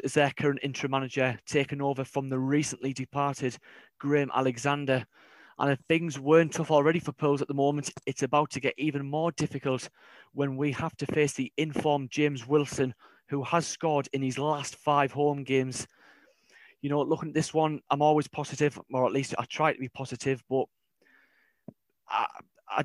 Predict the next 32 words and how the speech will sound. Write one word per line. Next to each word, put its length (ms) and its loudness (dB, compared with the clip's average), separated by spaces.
don't 300 2
see 180 2
us 140 0
getting 240 -4
f-, 100 -14
past 200 -4
this 120 -4
stage, 580 -2
if 100 -10
I'm 120 -2
honest. 400 -4
Um, 520 -2
I 140 -8
think 420 -8
with 160 -10
the 80 -2
defensive 480 -6
woes 280 -2
we've 140 -6
already 220 -2
got 160 -4
at 100 -18
the 60 -12
moment, 460 -6
I 140 -6
think 180 -2
if 120 -10
we 100 -2
can 120 -8
just 180 -10
come 140 -4
out 220 4